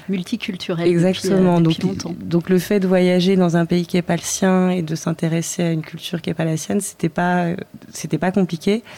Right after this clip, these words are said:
Speaker 2: Après, euh, de foncer, en fait, je pense que ça a toujours été une nature, euh, de pas prendre un parcours, euh, tout tracé, je sais pas. Pour moi, la vie était une aventure, en fait, et, euh, et oui, il y avait des grandes lignes, mais il y avait rien qui était complètement décidé.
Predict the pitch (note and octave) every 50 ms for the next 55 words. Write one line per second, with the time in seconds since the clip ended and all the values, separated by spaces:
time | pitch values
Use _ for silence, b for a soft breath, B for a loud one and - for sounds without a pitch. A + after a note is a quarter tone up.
0 | B B B B B B B B B B B - - E3+ E3 - - - - F#3
1 | F3+ F#3 F#3 F3+ F3 E3 D#3+ D#3 D#3 D#3 D3+ D3+ D#3+ D#3+ - - E3+ E3 - -
2 | - F#3+ F#3+ F#3+ F#3+ F3+ E3+ - F3+ F3 - - - - - - - - - F3+
3 | F3 - - F3 - E3 D#3+ - - - F#3 F3+ F3+ - - F#3 F3 F3 E3+ E3+
4 | E3 - - - F#3 F3+ F3+ F3 D#3+ E3+ E3 D#3 D#3+ D#3+ D#3+ E3 E3 D#3+ B B
5 | B B B B B B B B B B B B B B B B B _ - -
6 | E3 D#3+ E3+ E3 F#3 F#3 F#3 - - F#3+ F#3 F#3 F3 E3+ E3 E3+ E3+ D#3 - -
7 | - F#3 F3 F3 F3 E3+ D#3+ D#3 D#3 - - - - - F3+ E3+ E3 - - E3
8 | E3 F3 F3 F3 E3+ D#3+ - - - D#3 - D#3 D#3 D#3 - D#3+ D#3+ D#3+ E3 E3
9 | E3 D#3 D#3+ F3 E3 - - E3 D#3+ D#3+ D#3+ D3 D#3 D#3 D#3 - - - E3+ E3+
10 | E3 D3+ C#3 - E3 D#3+ D#3+ - - - D#3+ D3+ D3+ D#3 D3+ D3+ D3+ C#3+ B B
11 | B B B B B B B B B B B - D#3 D#3 D#3 D3+ D#3+ F#3 G3 F#3+
12 | F3+ D#3+ D3 D3+ D3 D#3 D3+ D#3 D#3+ E3 F3 F3+ F#3 G3+ G#3 G3 F3+ D#3+ D#3 D3
13 | C#3+ D3 D3+ D#3 D3 E3 E3+ E3+ E3+ - E3+ D#3+ - - - D#3 E3 D#3+ - E3
14 | E3 D#3+ D#3 D#3 C#3 - - D#3 D3 F3 F#3+ G3 G3+